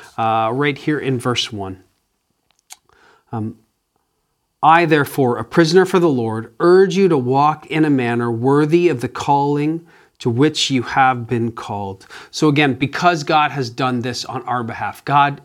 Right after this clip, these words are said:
goes first. "For it is by grace you have been saved through faith, not of your own doing." That's earlier in Ephesians. Here we see, because God has done this, now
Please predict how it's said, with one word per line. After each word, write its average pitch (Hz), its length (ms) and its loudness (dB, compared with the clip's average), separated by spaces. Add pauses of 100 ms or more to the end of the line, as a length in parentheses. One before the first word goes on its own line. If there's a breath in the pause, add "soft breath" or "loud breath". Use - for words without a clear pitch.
goes 123 240 -6
first. - 320 -10
"For 135 160 -6
it 123 40 -2
is 117 100 -10
by 117 140 -8
grace 143 460 0
you 139 60 -2
have 120 80 -2
been 120 140 -4
saved 151 420 -2
through 120 200 -6
faith, 156 360 -4 (380 loud breath)
not 143 280 2
of 139 80 -4
your 143 140 -2
own 131 220 -2
doing." 127 240 0
That's 123 260 -8
earlier 143 540 -2 (320 loud breath)
in 139 180 0
Ephesians. 143 640 0
Here 165 180 2
we 165 100 6
see, 165 200 0
because 151 500 0
God 160 180 0
has 131 140 -6
done 117 240 -2
this, 110 220 -8
now 139 400 0